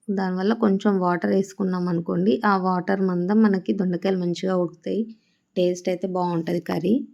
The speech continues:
So ఇంకెవరైనా మన ఛానల్ కొత్తగా చూస్తుంటే ప్లీజ్ లైక్ చేయండి. మీరు లైక్ చేయడం వల్ల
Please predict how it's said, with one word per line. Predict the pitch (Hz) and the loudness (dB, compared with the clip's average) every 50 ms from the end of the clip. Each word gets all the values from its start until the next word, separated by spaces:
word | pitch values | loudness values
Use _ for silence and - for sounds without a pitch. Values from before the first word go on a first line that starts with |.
| _ _ _ _ _ _ _ _ _ _ _ _ _ _ _ _ _ _ _ _ _ _ _ _ _ _ _ _ _ _ _ _ _ | _ _ _ _ _ _ _ _ _ _ _ _ _ _ _ _ _ _ _ _ _ _ _ _ _ _ _ _ _ _ _ _ _
So | - - - - 196 180 190 196 214 220 - _ _ _ _ _ - _ _ _ _ _ _ _ - - _ _ _ | -12 -10 -8 -6 -6 -6 -8 -10 -10 -14 -16 _ _ _ _ _ -20 _ _ _ _ _ _ _ -20 -20 _ _ _
ఇంకెవరైనా | 196 208 196 208 202 196 196 196 196 196 196 202 | 2 2 4 4 2 4 6 6 6 6 4 4
మన | 202 196 196 190 | 4 4 4 4
ఛానల్ | 190 - 190 185 190 196 202 | 2 0 0 2 2 0 0
కొత్తగా | 202 - 185 - - 196 190 190 190 | 2 0 0 0 2 2 2 2 2
చూస్తుంటే | 180 190 180 175 - - 196 190 - 202 | 2 0 -2 -2 -2 -2 -2 0 0 0
ప్లీజ్ | 196 - 190 190 202 190 196 | 2 6 8 8 8 8 6
లైక్ | 208 180 175 170 170 - | 2 2 2 0 -2 -2
చేయండి. | - 185 185 180 180 180 175 170 196 214 | -2 0 0 2 2 2 4 4 6 8
మీరు | 226 214 208 196 - 185 | 10 10 8 8 6 2
లైక్ | 185 180 180 175 - | 2 2 0 -2 -2
చేయడం | - 196 190 190 185 185 | 0 0 2 2 2 0
వల్ల | 180 185 175 175 190 | 0 0 0 0 2